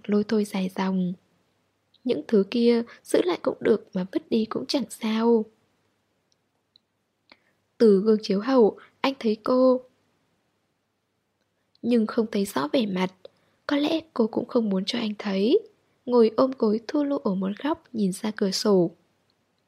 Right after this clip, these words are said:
Bên ngoài dòng xe như mắc gửi, cô chợt nghe anh nói: "Có lẽ ta nên dừng một lát,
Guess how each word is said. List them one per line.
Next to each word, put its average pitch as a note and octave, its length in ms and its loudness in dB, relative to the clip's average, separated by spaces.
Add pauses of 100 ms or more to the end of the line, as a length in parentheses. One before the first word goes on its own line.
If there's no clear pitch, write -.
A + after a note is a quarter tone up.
(580)
Bên A3+ 180 6
ngoài F#3 240 0
dòng F#3 200 -4
xe G#3+ 180 -4
như G#3 180 -2
mắc A#3+ 260 -6
gửi, G3 320 2 (260)
cô B3+ 220 6
chợt G3+ 200 0
nghe G3 140 -4
anh G#3 200 -6
nói: F#3+ 480 -2 (1040)
"Có C4+ 80 2
lẽ C4+ 200 4
ta B3 180 -4
nên A3 160 0
dừng G3 220 0
một F3+ 80 -2
lát, A#3+ 300 -2